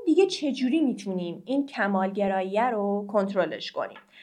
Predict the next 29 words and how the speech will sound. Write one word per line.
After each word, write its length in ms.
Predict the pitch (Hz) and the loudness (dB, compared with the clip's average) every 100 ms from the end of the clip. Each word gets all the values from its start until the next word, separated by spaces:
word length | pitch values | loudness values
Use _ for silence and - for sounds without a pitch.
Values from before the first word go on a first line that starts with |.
| - | -4
چجوری 360 | - 254 262 285 | 2 2 2 -2
می‌تونیم 380 | 240 - 196 | -2 -4 -4
باهاش 300 | 190 190 196 | 0 0 0
مواجه 540 | 196 175 170 165 165 196 | -2 0 0 0 -4 -6
بشیم 380 | 165 - - - | -10 -10 -16 -16
که 120 | - 277 | -12 -10
کمتر 580 | 302 277 277 277 254 | -2 -2 -2 0 0
درگیرش 880 | 254 226 208 190 185 180 175 175 - | 2 2 2 0 -4 -8 -6 -6 -6
باشیم، 380 | 160 156 - - | -8 -8 -12 -12
کمتر 560 | - 220 233 262 240 - - - _ _ - | 0 0 0 4 4 2 -6 -20 _ _ -4
بخوایم 300 | 208 233 220 | 2 2 6
لفتش 580 | 226 233 - 220 202 - | 6 4 2 2 2 -2
بدیم 280 | 185 196 | -4 -4
شروع 420 | 190 - 185 247 285 | -6 -2 0 2 2
یک 180 | 262 | 2
کارو 480 | 254 226 220 220 214 214 | 2 2 4 4 4 2
و 60 | 156 | -2
از 120 | 190 | -2
اون 100 | 214 | -4
طرف 360 | 220 214 208 208 | 0 2 2 0
کمتر 420 | 165 170 180 190 | -6 -4 -2 0
لفتش 560 | 208 226 233 226 220 | 6 6 6 2 2
بدیم 380 | 208 196 214 202 202 | 2 0 -2 -4 -2
تموم 360 | 185 185 175 175 | -2 0 -4 -6
کردن 460 | 175 151 175 196 | 0 0 2 2
یک 300 | 185 107 95 | 0 -4 -12
کارو. 360 | - - - - _ _ _ _ _ _ - - - _ - | -8 -6 -6 -8 _ _ _ _ _ _ -20 -20 -20 _ -2
اولین 640 | 302 311 311 285 294 311 208 | 4 4 6 6 6 2 -2
و 160 | - | -4